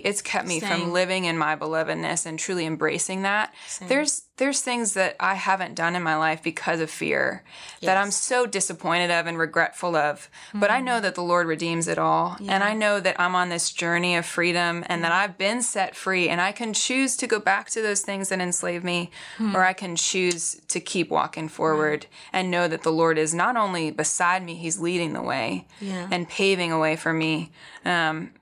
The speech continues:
Speaker 1: so that's something I've been searching through and praying through right now, you know?
Speaker 2: You know, I,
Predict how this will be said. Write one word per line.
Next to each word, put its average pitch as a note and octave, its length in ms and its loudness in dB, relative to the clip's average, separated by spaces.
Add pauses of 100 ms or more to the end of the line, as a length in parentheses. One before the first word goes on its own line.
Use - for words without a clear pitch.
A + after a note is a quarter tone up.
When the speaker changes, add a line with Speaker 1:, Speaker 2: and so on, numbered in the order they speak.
Speaker 1:
so - 160 -4
that's A3+ 180 0
something E3+ 300 -4
I've D3+ 160 0
been D3+ 300 -4 (260)
searching G3+ 500 -2
through E3 220 2
and D3+ 140 -2
praying F3+ 340 0
through D#3+ 220 0
right D3 220 2
now, D3 420 0
you F3 140 -2
know? D#3+ 280 0 (200)
Speaker 2:
You G#3 200 0
know, F#3+ 160 2
I, F3 380 0